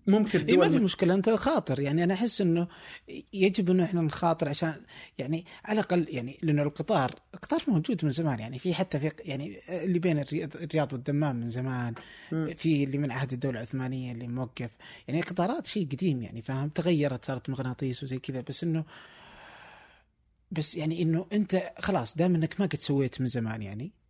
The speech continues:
Speaker 2: ما خلاص، راح عليك إنك تسوي زي الباقيين العادية، بس أكيد إنه يوم جت، آه، تسوي القطارات مثلًا، آه، أوروبا مثلًا زمان،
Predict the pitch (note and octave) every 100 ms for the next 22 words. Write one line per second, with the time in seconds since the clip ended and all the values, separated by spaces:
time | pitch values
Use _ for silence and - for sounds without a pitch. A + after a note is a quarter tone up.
0 | _ _ - D#3+ - C3 G#2+ C3 D3 E3
1 | D#3 A#2+ A2+ A#2 - C3 - - C3+ C3
2 | B2+ A#2 B2 A#2+ C3+ A#2 G#2+ B2+ B2+ C3+
3 | B2+ - - - - D3+ G3 C#4 F#3+ F3+
4 | D#3 D3 - - D3 D3 C#3 F#3 F3+ D#3+
5 | C#3+ A#2+ B2+ - - - - E3 - F#3+
6 | D#3+ - D#3 D3 C#3+ C3+ B2+ C3 A#2+ C#3
7 | - C3+ C3+ C#3 C3+ C3+ B2 B2 B2 A#2+
8 | A#2 C3 C3+ F3+